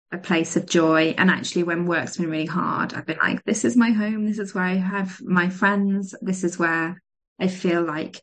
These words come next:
like, value and principle in the work. This is a safe space." So when work was particularly bad,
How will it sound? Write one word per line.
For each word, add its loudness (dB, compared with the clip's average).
like, -6
value 4
and -4
principle -2
in 0
the 0
work. 0
This -4
is 2
a -4
safe -2
space." 2
So 2
when 4
work -4
was -8
particularly 0
bad, 2